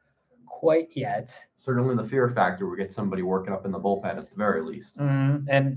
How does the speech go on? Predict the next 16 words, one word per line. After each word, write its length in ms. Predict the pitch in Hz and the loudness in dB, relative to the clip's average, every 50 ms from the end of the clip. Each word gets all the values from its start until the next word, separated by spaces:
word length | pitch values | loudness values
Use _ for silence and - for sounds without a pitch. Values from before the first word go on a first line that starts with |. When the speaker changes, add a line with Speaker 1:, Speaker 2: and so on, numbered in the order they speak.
| 135 - | 2 8
Speaker 1:
a 120 | 147 143 139 | 10 10 10
righty 420 | 139 147 170 175 190 190 180 151 | 12 12 12 12 12 12 10 8
awaits. 460 | 143 135 127 131 127 127 127 123 120 - | 6 6 8 8 6 6 4 2 6 10
That's 240 | 147 143 139 - 151 | 10 10 10 8 4
interesting 600 | 151 147 143 - 143 127 - - 143 135 131 123 | -2 -2 -2 -4 -4 -6 -4 -2 -2 0 0 -2
to 100 | 120 123 | -2 0
note 360 | 120 120 123 127 127 123 123 127 | 2 4 4 6 4 4 2 0
because 640 | 123 120 120 - 127 120 117 117 117 113 - - - _ _ _ _ _ _ _ - | -2 -2 0 2 4 4 4 4 2 -2 -10 -16 -20 _ _ _ _ _ _ _ 0
now 240 | 135 135 131 127 120 | 2 4 6 6 4
it's 180 | 117 123 - | 4 2 -2
three 300 | - - 139 151 156 151 | -6 -4 -2 0 0 0
and 80 | 131 113 | 0 0
oh 140 | 107 107 104 | -2 -4 -4
on 160 | 101 98 101 | -6 -8 -8
Stallman 500 | - - - 107 107 107 110 110 113 117 | -10 -8 -6 -6 -6 -6 -6 -8 -8 -6
because 520 | 120 120 117 - 135 127 120 120 120 - | -6 -6 2 4 6 6 6 4 0 -4